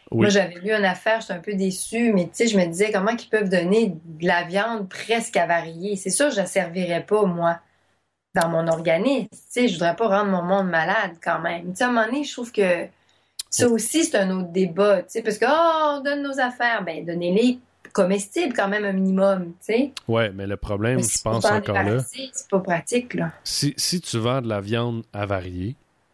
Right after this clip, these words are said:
Speaker 1: tu sais, quand ça avait fait le scandale il y a je sais pas combien de mois, là, mais, euh, c'est probablement parce que t'en as trop.
Speaker 2: Ben oui,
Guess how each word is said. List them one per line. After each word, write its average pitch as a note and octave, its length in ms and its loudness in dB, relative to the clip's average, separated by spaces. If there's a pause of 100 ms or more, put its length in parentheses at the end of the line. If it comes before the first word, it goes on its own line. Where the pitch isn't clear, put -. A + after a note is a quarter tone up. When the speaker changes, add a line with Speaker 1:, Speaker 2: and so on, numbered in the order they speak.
(120)
Speaker 1:
tu A#2 120 0
sais, A2 80 0
quand G2+ 180 -4
ça F#2+ 160 -6
avait F#2 160 -4
fait - 220 -8
le F#2+ 100 -4
scandale G2 600 -2
il F#2 100 -8
y F2+ 40 -6
a F2 60 -6 (180)
je F2 140 -10
sais - 120 -8
pas F#2+ 100 -2
combien F#2+ 260 -4
de F2+ 60 -4
mois, G#2 260 0
là, B2+ 160 -2 (1000)
mais, G#2 300 2
euh, G2+ 220 0 (1080)
c'est - 200 -2
probablement B2+ 680 -2
parce - 240 -8
que G#2 80 -8
t'en G2+ 200 -4
as F#2 100 -4
trop. A2 220 -2 (480)
Speaker 2:
Ben E3 160 2
oui, C#4 180 4